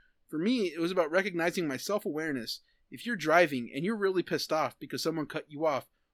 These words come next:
what's that really about? Is it about control? Is it about feeling disrespected?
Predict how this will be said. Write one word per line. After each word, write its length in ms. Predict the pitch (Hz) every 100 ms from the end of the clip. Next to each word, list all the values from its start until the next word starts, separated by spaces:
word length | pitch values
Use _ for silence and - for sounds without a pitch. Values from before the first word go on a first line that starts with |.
| _
what's 200 | 214 214
that 180 | 254 165
really 280 | 170 180 143
about? 320 | 123 110 - _ _ _
Is 120 | -
it 80 | 165
about 200 | 202 190
control? 680 | - 151 - 156 156 247 262 _ _ _ -
Is 80 |
it 40 | 170
about 240 | 226 185
feeling 320 | 190 190 202
disrespected? 800 | 160 175 165 - - 143 - 247